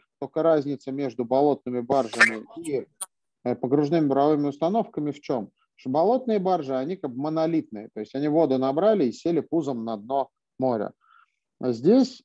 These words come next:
у погружных буровых установок, у них такие высокие колонны сделаны, у них здесь такие цистерны. Цистерны водой набираются, и они могут глубже просто просаживаться. То есть здесь разница чисто по глубине моря между ними. Но суть полустационарного основания, что в процессе бурения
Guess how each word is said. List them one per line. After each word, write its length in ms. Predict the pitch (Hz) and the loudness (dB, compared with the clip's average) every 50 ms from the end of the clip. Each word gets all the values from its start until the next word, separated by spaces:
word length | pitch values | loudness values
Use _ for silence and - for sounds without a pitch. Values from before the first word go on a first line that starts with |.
| _ _ | _ _
у 100 | 135 131 | -2 0
погружных 520 | - 147 135 143 156 165 156 202 254 247 202 | 0 2 2 4 4 4 2 2 0 2 2
буровых 320 | 196 190 185 185 151 143 | 4 4 4 2 0 -2
установок, 420 | 139 - 151 147 151 147 131 - | -6 -6 -6 -4 -4 -4 -4 -4
у 60 | 147 143 | -4 -4
них 160 | 175 165 - | -4 -4 -4
такие 300 | 147 131 - - 147 135 | -6 -6 -2 -2 -2 0
высокие 460 | 131 131 - - 151 139 - 135 120 | 0 -2 -4 -4 -4 -4 -4 -8 -8
колонны 520 | - - 135 143 175 214 233 233 226 220 | -4 -2 -2 0 0 0 -2 -2 -6 -8
сделаны, 520 | 190 170 170 196 196 190 180 180 175 165 156 _ _ _ _ _ _ _ | -10 -6 -6 -6 -4 -4 -6 -8 -10 -12 -14 _ _ _ _ _ _ _
у 80 | - 127 | -10 -6
них 200 | 147 160 147 127 | -4 -4 -4 -4
здесь 260 | 123 147 156 135 - | -2 0 -2 -2 -2
такие 280 | - 117 - _ 131 123 | -6 -12 -6 _ -6 -6
цистерны. 760 | - - 139 - - _ 196 220 226 208 208 196 180 156 - _ _ _ _ _ _ _ | -4 -6 -8 -8 -2 _ 2 2 2 2 0 -2 -2 -2 -6 _ _ _ _ _ _ _
Цистерны 460 | - 156 147 - 185 175 160 156 143 | -10 -10 -4 -2 -2 0 0 0 2
водой 300 | 135 143 143 147 160 147 | 2 2 2 2 0 0
набираются, 640 | 147 143 139 160 175 214 240 240 196 - - - 135 | 0 0 0 2 2 4 4 2 0 -2 -2 -6 -4
и 40 | 131 | -4
они 200 | 139 156 190 208 | -4 -4 -4 -4
могут 320 | 165 156 165 156 151 135 | -4 -4 -4 -4 -4 -4
глубже 440 | 127 123 135 156 190 180 143 123 127 | -4 -2 0 0 0 -2 -2 -6 -8
просто 340 | - - 127 135 135 _ 117 | -6 -6 -8 -8 -8 _ -14
просаживаться. 680 | - - 120 113 - _ 110 101 92 98 82 - _ _ | -8 -8 -8 -8 -6 _ -6 -6 -4 -8 -10 -12 _ _
То 80 | - 139 | 0 0
есть 80 | 131 135 | 2 2
здесь 240 | 180 247 226 - | 2 2 2 2
разница 460 | - 160 180 185 160 143 - - - - | 2 4 4 4 2 0 -4 -8 -12 -14
чисто 300 | - - 147 - - 117 | -10 -10 -10 -8 -8 -10
по 120 | - - 104 | -10 -8 -4
глубине 380 | 110 113 110 110 117 127 135 | -2 -2 0 0 2 2 4
моря 280 | 123 117 127 127 123 113 | 4 4 4 4 4 4
между 300 | 113 113 107 101 - 117 | 2 2 0 -2 -4 -6
ними. 220 | 110 104 92 92 - _ _ - - - - - _ _ | -4 -4 -4 -6 -10 _ _ -20 -20 -20 -20 -20 _ _
Но 240 | 160 190 196 151 120 | 2 4 4 4 2
суть 300 | - - 214 208 - - | 2 2 2 2 2 4
полустационарного 880 | 170 175 170 151 - - 151 127 - 156 160 160 160 156 151 151 151 | 4 4 4 4 2 0 -6 -4 -2 -2 -2 0 0 -2 -2 -2 -4
основания, 500 | 143 - 170 170 196 240 262 240 196 131 | -4 -4 -4 -4 -2 -2 -2 -2 -4 -4
что 160 | - - 131 | -6 -8 -14
в 60 | - | -10
процессе 480 | - 151 151 147 - 165 151 - - 135 | -6 -8 -8 -6 -4 -6 -6 -4 -4 -6
бурения 560 | 127 135 143 156 190 233 254 226 175 110 - | -2 -2 0 2 2 0 0 -2 -4 -4 -6